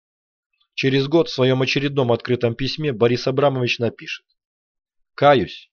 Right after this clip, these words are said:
меня развели. Не учел его, Путина, чекистскую заточку".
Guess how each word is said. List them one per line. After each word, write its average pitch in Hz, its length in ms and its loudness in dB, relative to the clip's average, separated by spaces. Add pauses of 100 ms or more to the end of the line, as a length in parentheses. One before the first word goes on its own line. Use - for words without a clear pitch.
(140)
меня 123 320 0
развели. 120 540 -2 (560)
Не 123 160 -2
учел 151 440 4
его, 113 440 0 (220)
Путина, 110 400 -4
чекистскую 117 640 -4
заточку". 110 600 -2